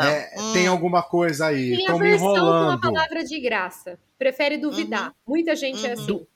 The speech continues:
Speaker 1: exatamente, duvida. Fala, "Não, não, não acre-, não acredito."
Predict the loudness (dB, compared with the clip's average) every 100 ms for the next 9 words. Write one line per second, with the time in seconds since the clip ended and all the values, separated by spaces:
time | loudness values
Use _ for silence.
0 | _ -8 -2 -2 -2 -4 -4 -4 -6 -4
1 | -2 -2 -2 -2 0 0 0 2 0 0
2 | -4 -2 2 2 2 0 0 -2 -2 -6